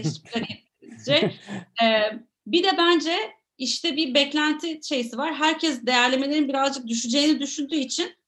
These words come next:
Speaker 2: şu anda beklemeye almış durumdalar. Yani bugün beşse, e, zaten şimdi, e, üç ay sonra dörde de razı olur bu startup diye de düşünüyor olabilirler yani. O yüzden startupların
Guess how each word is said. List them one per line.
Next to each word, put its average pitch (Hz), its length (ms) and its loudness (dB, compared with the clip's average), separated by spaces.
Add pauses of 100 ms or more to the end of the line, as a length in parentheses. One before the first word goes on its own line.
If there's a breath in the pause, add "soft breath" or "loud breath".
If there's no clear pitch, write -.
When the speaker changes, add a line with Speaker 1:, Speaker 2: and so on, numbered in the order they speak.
(120)
Speaker 2:
şu 320 180 -2
anda 294 220 0
beklemeye 311 460 4
almış 233 400 2
durumdalar. 202 380 -4
Yani 254 320 0
bugün 254 280 -2
beşse, 277 520 -2 (220)
e, 233 80 -6
zaten 262 420 2
şimdi, 240 580 0 (520)
e, 214 60 2 (800)
üç 269 180 -6
ay 240 160 4
sonra 240 380 0
dörde 247 320 4
de 254 120 4
razı 233 340 4
olur 214 280 -2
bu 214 60 -12
startup 233 560 0
diye 208 140 -6
de 254 120 -8
düşünüyor 240 320 -2
olabilirler 233 580 0
yani. 175 220 -4
O 240 160 0
yüzden 247 260 0
startupların 254 840 2